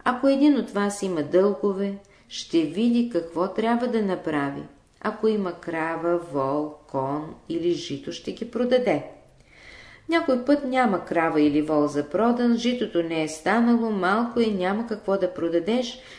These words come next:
и намислиш да вземеш пари назаем от някой свой ближен, от някой приятел. Ще му се помолиш, ще му представиш работата така, както си е, а и някой път ще представиш работата както не е и ще вземеш две хиляди лева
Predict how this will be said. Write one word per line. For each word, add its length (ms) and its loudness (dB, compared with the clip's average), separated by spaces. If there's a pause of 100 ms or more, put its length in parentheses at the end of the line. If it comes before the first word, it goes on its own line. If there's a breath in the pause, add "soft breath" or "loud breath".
(140)
и 120 0
намислиш 520 0
да 160 0
вземеш 520 0
пари 260 2
назаем 600 0
от 140 -4
някой 360 -2
свой 360 4
ближен, 380 0
от 140 -8
някой 360 -4
приятел. 560 -2 (680 loud breath)
Ще 260 -2
му 120 0
се 240 -4
помолиш, 640 -2
ще 220 -6
му 180 -4
представиш 600 -2
работата 600 -2
така, 380 -4
както 360 -6
си 320 -4
е, 280 -6 (640 loud breath)
а 100 0
и 160 4
някой 460 2
път 200 2
ще 240 -6
представиш 560 -4
работата 600 0
както 520 -2
не 260 0
е 240 -2
и 100 -4
ще 220 0
вземеш 460 -4
две 260 2
хиляди 440 -2
лева 400 2